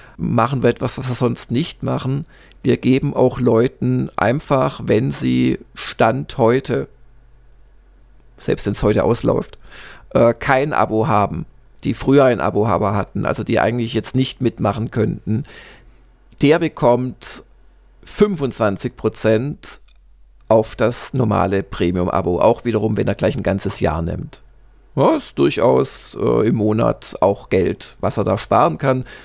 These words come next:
Vielleicht gibt es ja den einen oder anderen doch den letzten Überzeugungskick, doch noch mal abzuschließen. Ja. Und,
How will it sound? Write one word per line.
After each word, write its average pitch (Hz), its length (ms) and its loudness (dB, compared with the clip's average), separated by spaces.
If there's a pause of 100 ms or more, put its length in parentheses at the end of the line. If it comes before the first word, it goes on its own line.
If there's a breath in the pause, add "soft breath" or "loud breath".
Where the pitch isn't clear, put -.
Vielleicht - 240 -2
gibt - 180 -2
es 127 80 -2
ja 127 80 2
den 113 140 0
einen 123 300 2
oder - 200 2
anderen 104 600 0
doch 104 240 2
den 98 500 0 (340 loud breath)
letzten - 400 -2
Überzeugungskick, 104 920 0 (240)
doch - 280 0
noch 113 220 -4
mal 92 140 0
abzuschließen. - 840 -8 (300)
Ja. 50 160 -6 (1040 loud breath)
Und, 135 640 4